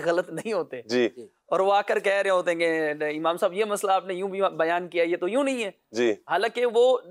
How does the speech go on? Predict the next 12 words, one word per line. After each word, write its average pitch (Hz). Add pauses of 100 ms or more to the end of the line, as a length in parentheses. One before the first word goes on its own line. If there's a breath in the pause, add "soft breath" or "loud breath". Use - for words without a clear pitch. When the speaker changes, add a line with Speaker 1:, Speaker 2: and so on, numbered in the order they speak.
(180)
Speaker 1:
مسئلے 202
کی 233
دوسری 262
نوعیت، 247
دوسرا 226
پہلو 254
ان 233
کے 220
علم 190
میں 170
نہیں 139
ہوتا۔ -